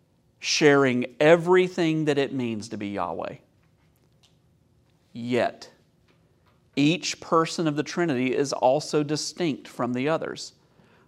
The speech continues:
The Son is not the Father. The Spirit is not the Son, et cetera. Furthermore, each person of the Trinity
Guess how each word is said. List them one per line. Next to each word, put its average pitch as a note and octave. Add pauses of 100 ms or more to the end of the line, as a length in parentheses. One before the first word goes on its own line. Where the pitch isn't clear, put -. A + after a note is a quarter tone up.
The C#3+
Son D#3
is B2
not A#2+
the C3+
Father. C3 (320)
The C3+
Spirit D3+
is B2
not A#2+
the B2
Son, D#2 (680)
et -
cetera. - (1500)
Furthermore, G3
each G3+
person F3+
of D3
the C#3+
Trinity B2